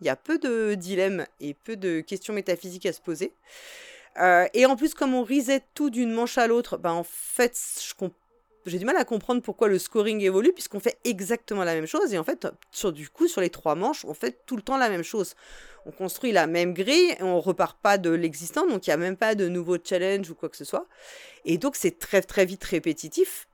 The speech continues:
Et finalement, on se dit qu'on préférerait faire trois parties d'une manche, euh, et quitte à avoir la liberté de s'arrêter avant, plutôt qu'une partie de trois manches, parce que, euh, ça devient vite interminable. Enfin, nous, on a joué à cinq, là, et c'était vraiment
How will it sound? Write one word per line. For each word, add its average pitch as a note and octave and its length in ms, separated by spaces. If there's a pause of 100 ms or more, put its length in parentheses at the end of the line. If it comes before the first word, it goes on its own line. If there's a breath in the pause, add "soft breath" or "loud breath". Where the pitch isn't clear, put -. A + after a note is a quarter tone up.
(400 loud breath)
Et E3 80
finalement, F3+ 480
on A#3+ 40
se - 60
dit C4+ 120
qu'on A3 120
préférerait F#3 540
faire F#3+ 220
trois A#3+ 220
parties G3+ 300
d'une F3+ 200
manche, C#4 500 (400)
euh, C#3 320
et - 80
quitte - 300
à C#3 440
avoir D3+ 200
la D3+ 60
liberté E3+ 300
de F#3 60
s'arrêter D#3 320
avant, G3 320 (380 loud breath)
plutôt B3+ 200
qu'une A#3+ 460
partie A#3 320
de - 40
trois - 280
manches, C4 240
parce - 260
que, C4+ 380
euh, F#3+ 40
ça E3 180
devient D#3+ 280
vite C4 160
interminable. G#3 840
Enfin, C#3+ 300
nous, G3 120
on A#3+ 80
a F3+ 80
joué F3 220
à D3 80
cinq, - 340
là, A#3+ 100
et A#3 40
c'était D3+ 260
vraiment D#3+ 460